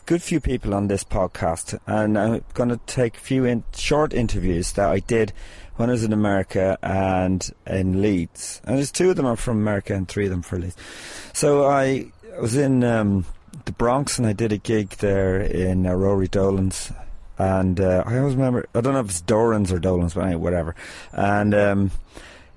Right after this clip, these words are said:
uh, there was some comedy on, but there was also a girl called Denny Bonet playing fiddle and, uh, her own songs. And she's also toured with, uh, Mundy.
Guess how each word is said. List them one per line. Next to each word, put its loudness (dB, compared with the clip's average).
uh, 4
there 0
was 0
some 0
comedy 0
on, 0
but 0
there 0
was 0
also 2
a 4
girl 2
called 0
Denny 4
Bonet 2
playing 0
fiddle 0
and, -2
uh, 0
her 0
own 0
songs. -4
And -4
she's -2
also 0
toured 2
with, -4
uh, 2
Mundy. 2